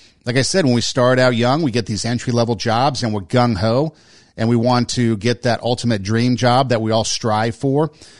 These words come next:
But then it takes a little bit longer to get there. And so we get into a pretty good condition or a pretty good situation with a job. And we're like, "You know what? This is comfortable.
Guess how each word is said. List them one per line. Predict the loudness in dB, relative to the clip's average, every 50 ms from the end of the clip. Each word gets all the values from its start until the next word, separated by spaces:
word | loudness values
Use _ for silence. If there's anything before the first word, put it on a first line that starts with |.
| _ _ -4
But | -4 0
then | 0 2 2 4 4 2 2 0 -4
it | -8 -6 -2
takes | 0 0 0 0 0
a | 0
little | 2 4 4 4
bit | 4 2
longer | 2 4 4 4 4 2 2 0
to | -2 -4
get | -4 -2 -2 -2 -2 -2 -2
there. | 0 0 2 2 0
And | 0 -2
so | -2 -4 -2
we | -2 -2
get | 0 -2 -2 -2
into | -2 -2 0 0
a | -2
pretty | -2 -2 -2 -2 -2 0
good | 0 -2 -2 -2
condition | -2 0 0 2 2 2 2 2 0 0 2 2
or | 2
a | 0
pretty | 0 -2 -2 0
good | 0 0 0
situation | -2 -2 -2 -2 -2 0 0 0 2 2 2 2 0 0 -2 -2 0
with | 0 0 -2 -2
a |
job. | -4 -4 -4 -2 -2 0 0 0 0 0
And | -2
we're | -2 -2
like, | -2 -2 -2
"You | -2
know | 0 0
what? | -2 -2
This | -2 -4 -4
is | -4 -8
comfortable. | -6 -6 -6 -6 -4 -4 -4 -2 -2 -2 -2 -4